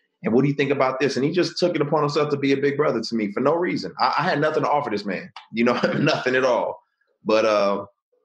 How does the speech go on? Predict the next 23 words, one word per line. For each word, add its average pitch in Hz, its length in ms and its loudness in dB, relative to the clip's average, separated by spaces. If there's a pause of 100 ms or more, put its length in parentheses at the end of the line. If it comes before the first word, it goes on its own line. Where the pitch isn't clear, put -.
(460)
he 147 120 2
sought - 320 2
to 117 80 0
help 120 160 0
me 117 140 -4
understand 113 400 -2
the 107 40 -2
music 113 280 -2
industry 113 320 -2
a - 20 2
little 110 200 2
bit 104 140 0
better 123 300 0 (580)
and 98 180 0
to 98 100 -6
understand, 107 580 0
um, 104 460 -2 (480)
you 131 120 -2
know, 110 400 0
that 107 140 2
I 107 80 2
had, 110 260 0
I, 104 140 2